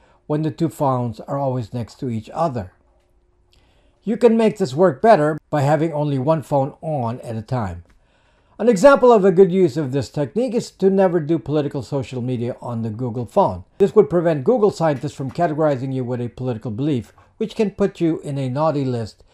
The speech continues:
if you're on a particular side. By the way, the two phone example would work even better if the first phone was de-Googled.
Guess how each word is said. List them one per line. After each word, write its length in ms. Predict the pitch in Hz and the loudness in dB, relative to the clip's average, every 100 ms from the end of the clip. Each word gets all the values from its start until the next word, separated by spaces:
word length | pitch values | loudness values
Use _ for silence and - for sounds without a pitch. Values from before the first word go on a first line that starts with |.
| _ - | _ -12
if 180 | 123 | -8
you're 240 | 143 131 - | -4 -4 -4
on 180 | 127 120 | -6 -6
a 100 | 110 | -8
particular 580 | 101 - 123 - 113 | -10 -10 -10 -8 -10
side. 500 | 101 - 170 104 85 - _ _ - | -6 -2 0 -2 -10 -18 _ _ 6
By 140 | 254 | 8
the 100 | 247 | 8
way, 140 | 214 | 8
the 120 | 190 196 | 6 4
two 240 | - 247 | 2 -2
phone 320 | - 208 180 | 4 4 4
example 500 | 160 117 156 202 180 | 0 0 -2 0 2
would 100 | 185 | 4
work 240 | 196 208 196 | 6 4 2
even 320 | 226 233 190 | 0 2 4
better 380 | 220 214 143 139 | 4 6 2 -2
if 180 | 135 - | -6 -8
the 100 | 147 | -6
first 320 | - 147 - | -4 -4 -4
phone 340 | - 147 131 | 0 2 2
was 180 | 120 104 | -4 -6
de-Googled. 640 | - 117 143 139 104 95 | -6 -4 -2 -2 -4 -10